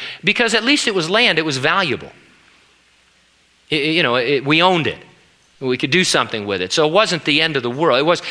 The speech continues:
it was a little minor fool-, it was this much foolishness in a world of, you know, God asking you to build an ark. I mean, it's, it's pretty, pretty tame. That's why it, it, it's not gonna make it into the Bible. You know, it's not that kind of foolish.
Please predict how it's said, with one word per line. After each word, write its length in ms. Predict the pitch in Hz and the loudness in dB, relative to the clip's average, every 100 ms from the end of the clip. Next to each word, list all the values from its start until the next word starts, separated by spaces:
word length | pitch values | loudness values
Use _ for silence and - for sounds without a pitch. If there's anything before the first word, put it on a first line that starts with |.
| - | -2
it 120 | 208 | 0
was 140 | 226 240 | 2 0
a 80 | |
little 260 | 226 277 277 | 0 0 2
minor 560 | 220 214 240 269 240 175 | 2 4 4 4 2 0
fool-, 280 | - 170 | 2 2
it 80 | 160 | 2
was 140 | 208 185 | 0 0
this 200 | 262 - | -2 2
much 280 | 233 226 - | 2 2 0
foolishness 800 | 160 123 101 - 92 - - - - - - - - | -2 -2 -2 -4 -6 -8 -10 -12 -20 -20 -20 -20 -4
in 140 | 170 | 0
a 80 | 165 | 2
world 420 | 160 190 202 190 | 2 2 4 4
of, 380 | 170 135 135 127 | 2 0 -8 -12
you 160 | 147 165 | -8 -8
know, 460 | 147 147 160 165 | -8 -12 -14 -4
God 260 | 156 180 170 | 2 4 4
asking 360 | 170 - 170 | 2 0 -2
you 100 | 160 | 0
to 60 | 143 | 0
build 260 | 131 175 143 | 0 0 2
an 80 | |
ark. 360 | 151 196 135 - | 4 4 4 2
I 80 | 143 | 0
mean, 180 | 143 143 | 0 0
it's, 180 | 135 | -2
it's 200 | - 151 | -2 -4
pretty, 400 | - 254 208 151 - - - - | -2 0 0 0 -6 -16 -20 -2
pretty 220 | 226 180 | 0 0
tame. 420 | - 185 131 104 | 0 2 0 0
That's 220 | 123 - | -2 0
why 140 | 170 160 | 2 2
it, 100 | 131 123 | 0 -4
it, 140 | 151 135 | -2 0
it's 220 | 151 - | -2 0
not 160 | 196 175 | 0 0
gonna 120 | 160 | 0
make 260 | 156 175 | 0 0
it 60 | 143 | 0
into 240 | 160 156 | 0 -2
the 80 | 135 | -2
Bible. 480 | 120 143 135 90 82 | 2 2 2 -2 -8
You 140 | 104 | -6
know, 100 | 113 | -2
it's 160 | 113 - | -2 -2
not 200 | 151 143 | -2 0
that 220 | 147 135 | 0 0
kind 220 | - 127 | 0 -2
of 60 | 110 | -2
foolish. 460 | - 135 110 - | -2 0 0 -4